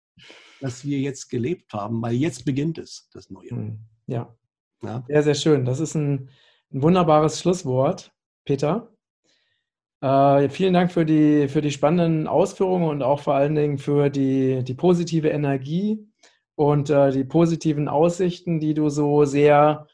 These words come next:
Speaker 2: äh, geerdet und fundiert und glaubhaft, ähm, vermittelst.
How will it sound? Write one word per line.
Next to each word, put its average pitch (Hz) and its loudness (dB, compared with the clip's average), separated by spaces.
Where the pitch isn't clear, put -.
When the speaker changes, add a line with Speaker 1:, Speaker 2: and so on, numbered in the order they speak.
Speaker 2:
äh, 139 4
geerdet 147 4
und 135 -4
fundiert 143 0
und 131 -4
glaubhaft, 143 0
ähm, 131 -4
vermittelst. 139 -4